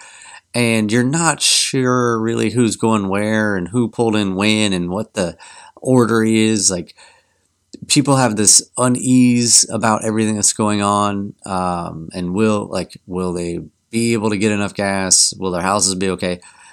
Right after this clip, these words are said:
And so as you pull into a situation, situation like that, you're trying to, like, sort through everything, like, uh, who's where, uh, should I turn, which pump should I pull behind, like, just the whole thing. Um,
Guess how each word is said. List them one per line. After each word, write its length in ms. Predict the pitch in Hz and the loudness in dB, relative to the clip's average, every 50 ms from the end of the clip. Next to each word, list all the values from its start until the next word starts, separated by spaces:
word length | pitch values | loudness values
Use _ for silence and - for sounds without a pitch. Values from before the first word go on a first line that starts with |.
| - _ - | -16 _ -2
And 120 | 113 110 | 0 2
so 360 | - - 127 117 107 101 104 - | 4 4 4 4 4 2 0 -2
as 300 | 107 117 127 127 117 113 | -2 0 0 0 0 0
you 80 | 113 | -2
pull 260 | - - - 123 113 123 | -2 0 0 0 2 2
into 280 | 143 160 143 131 123 | 2 0 0 0 0
a 40 | 117 | 2
situation, 840 | 110 - 107 95 - 101 101 98 95 92 - - 101 95 92 92 - _ | 2 0 0 -2 -4 -4 -4 -4 -2 -2 -2 -2 -2 -4 -6 -8 -8 _
situation 460 | - - - 110 - 110 107 101 101 92 | -4 -2 -2 0 0 0 0 0 -2 -4
like 100 | 90 - | -6 -6
that, 160 | - 95 - | -6 -8 -6
you're 100 | - 110 | -6 -4
trying 240 | 95 - - 170 185 | -4 -2 -2 -2 -2
to, 60 | 151 | 0
like, 180 | 110 98 92 - | -2 -2 0 2
sort 380 | - - - 107 104 101 - | 2 2 2 2 -4 -6 -4
through 360 | - 113 110 104 95 90 87 - | -2 0 0 0 -2 -4 -6 -6
everything, 480 | - 92 82 80 82 78 85 78 - - _ _ _ _ _ _ _ _ | -6 -6 -4 -4 -6 -6 -6 -8 -10 -14 _ _ _ _ _ _ _ _
like, 240 | - 87 87 - - _ _ _ _ _ _ - | -6 -6 -6 -6 -10 _ _ _ _ _ _ -2
uh, 320 | - 101 98 92 87 85 85 - | 0 2 2 2 2 -2 -4 -6
who's 320 | - - 113 104 95 80 82 | -2 2 2 2 2 0 -2
where, 460 | 85 98 98 98 101 101 101 95 - _ _ _ _ _ _ - | 0 0 0 0 0 -2 -4 -6 -10 _ _ _ _ _ _ -8
uh, 420 | 101 90 90 85 85 85 82 85 85 | -4 -4 -4 -2 -4 -6 -6 -8 -6
should 280 | - - - 107 92 | -6 -4 -2 0 0
I 120 | 95 95 87 | 0 0 -2
turn, 440 | - - 104 101 101 101 98 - | -2 -4 -2 0 0 -2 -2 -4
which 400 | 98 98 107 - - - - _ - | -2 -2 -2 -2 -4 -10 -12 _ -8
pump 340 | - - 110 113 120 - - | -4 -2 -2 -2 -2 -6 -8
should 200 | - - 113 98 | -6 -6 -4 -2
I 200 | 98 98 95 82 - _ _ _ - | -2 -2 -2 -4 -8 _ _ _ -10
pull 260 | - - 110 107 104 | -4 -2 0 0 0
behind, 800 | 95 104 95 92 104 101 101 101 98 98 98 98 95 90 - - | 0 -2 -2 0 0 0 0 0 -2 -4 -4 -6 -6 -8 -8 -8
like, 220 | 92 90 76 - _ - - - - - | -8 -8 -8 -12 _ -20 -20 -20 -18 -10
just 220 | - 160 151 - | -4 0 0 2
the 60 | - 143 | 2 2
whole 220 | 117 143 143 131 | 2 2 0 2
thing. 260 | 120 131 123 92 76 - - - - - - _ _ - | 2 2 0 0 -2 -6 -14 -20 -20 -20 -20 _ _ -2
Um, 480 | - 107 107 101 92 90 90 90 92 - | 2 2 4 4 2 0 -2 -6 -8 -12